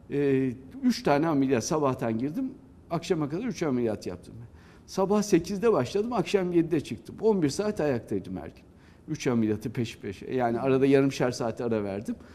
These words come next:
Yani o on saat en azından ayaktaydım. Çok dikkatli çalışmak gerekiyor. Konsantrasyonunuzu bo-, bozmamak gerekiyor. Yani en ufak bir yerinde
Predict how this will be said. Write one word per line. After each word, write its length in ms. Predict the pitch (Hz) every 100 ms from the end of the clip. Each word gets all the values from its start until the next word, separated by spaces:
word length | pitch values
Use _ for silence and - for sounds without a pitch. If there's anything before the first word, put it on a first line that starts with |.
| - -
Yani 300 | 165 147 151
o 440 | 156 165 170 165 - -
on 180 | 208 196
saat 360 | - 143 180
en 120 | 196
azından 400 | 156 131 170 233
ayaktaydım. 880 | 208 156 160 156 160 131 123 120 262 - - - - -
Çok 260 | - 233 -
dikkatli 460 | 175 165 160 185
çalışmak 520 | - 123 113 117 101
gerekiyor. 500 | - 113 104 - 247 -
Konsantrasyonunuzu 1000 | 170 170 175 175 160 156 175 175 170 190
bo-, 560 | 170 - - - -
bozmamak 480 | 165 151 131 113 113
gerekiyor. 340 | 135 120 143 170
Yani 160 | 185 175
en 120 | 262
ufak 340 | 226 196 175
bir 60 | 180
yerinde 560 | 160 156 147 160 247